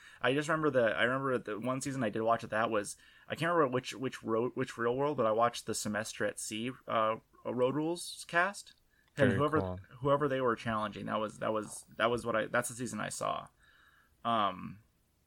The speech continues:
Speaker 1: but yeah, uh, uh, real, uh, the, I don't know. So I'm not into reality T V really, but, uh, I, we did watch this new show on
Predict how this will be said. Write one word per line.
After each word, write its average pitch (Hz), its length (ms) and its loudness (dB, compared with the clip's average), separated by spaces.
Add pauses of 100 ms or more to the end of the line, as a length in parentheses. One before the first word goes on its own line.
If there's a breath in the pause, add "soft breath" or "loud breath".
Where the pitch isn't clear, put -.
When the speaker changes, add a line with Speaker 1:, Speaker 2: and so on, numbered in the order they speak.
(100)
Speaker 1:
but 117 140 4
yeah, 110 280 6
uh, 90 720 -4
uh, 65 340 -6 (760)
real, 139 220 -2
uh, 123 280 4
the, 95 260 -4
I 110 100 -2
don't 135 120 -2
know. 127 60 -4
So 127 80 -6
I'm 143 60 0
not 180 200 0
into 147 140 -4
reality 131 280 -2
T 123 140 -8
V 160 100 2
really, 101 240 2
but, 117 280 0 (460 loud breath)
uh, 107 360 2 (300)
I, 117 260 0 (180)
we 127 100 0
did 151 140 4
watch 127 360 4
this - 240 0
new 123 220 0
show 110 500 2
on 110 200 0